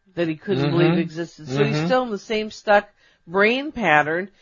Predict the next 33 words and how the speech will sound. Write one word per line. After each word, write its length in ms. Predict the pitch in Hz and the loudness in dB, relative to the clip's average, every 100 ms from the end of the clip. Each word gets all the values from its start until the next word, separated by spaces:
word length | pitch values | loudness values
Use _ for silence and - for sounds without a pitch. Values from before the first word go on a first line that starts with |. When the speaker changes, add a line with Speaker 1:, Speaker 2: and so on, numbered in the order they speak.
| _ | _
Speaker 1:
He 140 | _ 220 | _ -10
just 240 | 196 202 | -8 -12
flips 340 | - 226 220 - | -4 -4 -4 -14
between 400 | 196 226 190 196 | -14 -8 -8 -8
here 480 | 190 220 208 214 - _ _ | -8 -2 0 -2 -6 _ _
and 140 | - | -10
the 120 | 180 175 | -4 -4
ethereal 500 | 175 247 311 294 202 | -4 -6 -4 -2 -6
plane 340 | - 185 185 | -4 -4 -4
with 100 | 180 | -8
the 100 | 180 | -12
same 320 | 175 208 185 | -10 -10 -8
stuckness. 840 | 190 - 208 208 - 156 - - - _ _ - - _ _ _ _ | -12 -4 -4 -4 -8 -12 -12 -20 -20 _ _ -20 -20 _ _ _ _
You 220 | 202 233 | -6 2
know, 60 | 226 | 6
I 120 | 220 | 6
read 240 | 220 254 | 6 4
an 160 | 254 214 | 4 2
article 680 | 131 196 233 240 214 165 160 | 4 4 4 0 0 2 4
that 160 | 170 | 4
I 80 | 165 | 4
wanna, 340 | 165 175 170 147 | 2 0 0 -2
uh, 320 | - 156 151 | 2 4 4
share 500 | 151 - 208 202 214 | 0 -4 2 4 4
with 360 | 208 170 165 - | 2 -2 -4 -8
you 240 | 165 160 | -4 -4
folks 500 | 175 - 151 160 - | -4 -4 -4 -4 -10
today. 540 | - 190 165 139 143 175 _ _ _ _ _ _ _ _ - | -16 -2 0 2 0 -4 _ _ _ _ _ _ _ _ -20
Uh, 300 | 160 156 151 135 | 0 4 4 2
it 80 | |
was 180 | 165 175 | -2 -4
written 280 | 196 196 208 | -4 -6 -4
by 280 | 196 180 170 | 2 4 2